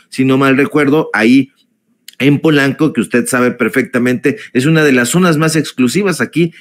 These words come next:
en la Ciudad de México. Y eso no es un trascendido, Toño, como los que les gusta publicar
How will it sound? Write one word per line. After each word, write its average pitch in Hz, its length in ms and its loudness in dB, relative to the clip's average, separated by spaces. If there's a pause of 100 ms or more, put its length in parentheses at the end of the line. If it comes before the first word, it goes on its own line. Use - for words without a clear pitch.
en 117 120 0
la 117 100 2
Ciudad 139 240 2
de 156 100 2
México. 160 560 0 (220)
Y 196 160 2
eso 262 460 0 (120)
no 190 240 4
es 226 160 0
un 208 160 2
trascendido, 135 720 2
Toño, 90 340 -2
como 120 200 0
los 120 180 2
que 117 100 -2
les 110 180 0
gusta 143 320 -2
publicar 135 520 -4